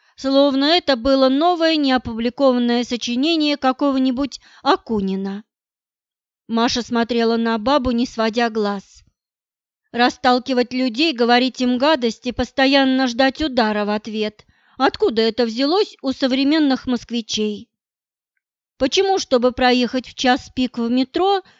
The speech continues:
нужно иметь железные нервы? Маша вспомнила, как одна мамина знакомая из клиники рассказывала –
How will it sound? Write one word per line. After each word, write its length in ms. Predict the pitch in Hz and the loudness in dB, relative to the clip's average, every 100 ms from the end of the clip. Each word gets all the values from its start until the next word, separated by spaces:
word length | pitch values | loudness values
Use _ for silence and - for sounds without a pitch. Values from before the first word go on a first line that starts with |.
| _ - | _ 2
нужно 520 | 269 262 233 247 254 | 4 4 2 2 2
иметь 320 | 269 339 359 | 2 0 0
железные 640 | 254 262 269 269 262 247 | 0 2 2 0 0 0
нервы? 580 | 233 214 214 208 208 220 - _ _ _ _ _ _ _ _ _ - | 0 -2 -4 -6 -8 -10 -16 _ _ _ _ _ _ _ _ _ -6
Маша 400 | 226 240 254 226 | -2 -2 -2 -6
вспомнила, 600 | - - 320 285 233 233 | -8 -4 0 0 0 0
как 260 | 233 240 240 | -2 -4 -2
одна 300 | 226 233 233 | -2 -2 -2
мамина 440 | 226 226 220 226 | -2 -2 -2 -4
знакомая 680 | 220 233 233 330 277 226 233 | -4 -6 -2 -2 0 -2 -4
из 140 | - | -6
клиники 460 | 240 233 220 226 254 | -6 -4 -4 -2 -2
рассказывала – 960 | 277 330 - 226 214 208 208 208 220 | -2 -4 -6 -6 -4 -4 -4 -4 -8